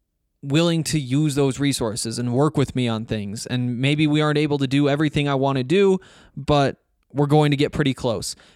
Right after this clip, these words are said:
And late in Mel's time, I do think that there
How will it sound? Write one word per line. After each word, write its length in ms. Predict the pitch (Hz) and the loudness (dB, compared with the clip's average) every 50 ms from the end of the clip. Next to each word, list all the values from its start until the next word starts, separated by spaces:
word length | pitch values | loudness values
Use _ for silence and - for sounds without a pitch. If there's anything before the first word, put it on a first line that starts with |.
| _ - | _ -6
And 420 | - 143 143 143 139 139 127 120 | -4 -2 0 0 0 -2 -4 -4
late 340 | 123 127 143 160 180 185 - | -2 0 0 0 0 -2 -4
in 280 | - 160 165 160 151 147 | -6 -6 -4 -2 0 0
Mel's 340 | 147 151 151 147 139 - | 0 0 0 0 -2 -4
time, 500 | - - - 170 175 175 175 175 175 165 - | -4 -2 -2 0 0 0 0 0 -2 -4 -4
I 100 | - 135 | -4 -4
do 220 | 135 131 143 147 143 | -2 0 0 0 0
think 240 | - 156 147 - | 0 -2 -4 -2
that 140 | 147 131 - | -4 -4 -2
there 360 | - 135 135 131 131 127 120 | 0 2 2 2 2 0 -2